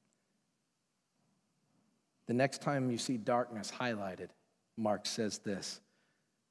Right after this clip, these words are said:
"And when the sixth hour had come," that's noon, "there was darkness over the whole land until the ninth hour, three P M.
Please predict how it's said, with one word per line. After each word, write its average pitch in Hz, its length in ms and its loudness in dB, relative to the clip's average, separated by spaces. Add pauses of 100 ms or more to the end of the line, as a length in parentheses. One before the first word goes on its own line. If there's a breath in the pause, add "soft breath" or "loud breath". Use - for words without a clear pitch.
(160)
"And 117 80 0
when 123 160 6
the 127 60 4
sixth - 400 0
hour 143 340 8
had 131 180 -4
come," 101 440 0 (2250)
that's - 220 -10
noon, 95 400 -4 (1700)
"there 107 100 0
was 110 160 2
darkness 104 480 4
over 98 200 -8
the 95 120 -10
whole 135 480 -4
land 87 480 -6 (1400)
until 104 300 -4
the 107 80 0
ninth 104 340 0
hour, 73 380 -10 (160)
three 98 180 -10
P 95 220 -12
M. 80 160 -12